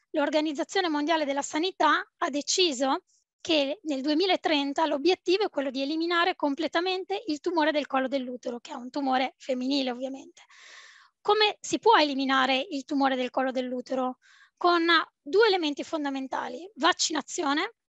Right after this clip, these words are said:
e prevenzione con pap e H P V. Questo riguarda le donne e da molti anni la vaccinazione per l'H P V si può fare nelle donne fino ai quarantacinque anni di età, però una nuova, un elemento importante nuovo è invece la vaccinazione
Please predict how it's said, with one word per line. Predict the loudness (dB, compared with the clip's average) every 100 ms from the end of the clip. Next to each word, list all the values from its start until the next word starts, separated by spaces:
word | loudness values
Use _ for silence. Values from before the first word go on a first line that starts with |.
| _ _ _ _
e | 0 2 2 _ _ -2
prevenzione | 2 2 0 0 0 2
con | 0 0
pap | -2 0
e |
H | -2 -2
P | -10
V. | -10 -12 -14 _ _ _ _
Questo | 2 2 2
riguarda | 0 4 2 2
le | -2
donne | 2 2 2 -2 -8 0
e | 0 0 _ _
da | -4 0
molti | 2 2 2 4
anni | 4 4
la | 0
vaccinazione | -2 -4 -6 -6 -2 0 2
per | 0
l'H | 0 -4
P | -4 0
V | 0 -2 -18
si | -10 -8
può | 2 4 6
fare | 4 4 2
nelle | 0 0
donne | 2 2 2 -6
fino | -6 -4 -2
ai |
quarantacinque | 2 2 2 -2 -4 -4 -2 -4
anni | -2
di |
età, | -4 -6 -12 -18 -20 -20 -8
però | 4 6 6 2
una | 0
nuova, | 2 6 6 6 4 0 -4
un | -6 -2 0
elemento | 0 0 0 -2
importante | 0 0 0 -2 0
nuovo | 2 4 4 4 0
è | -2
invece | -2 -2 -2 0
la | -2 0
vaccinazione | -2 -2 -2 -2 -2 -2 0 0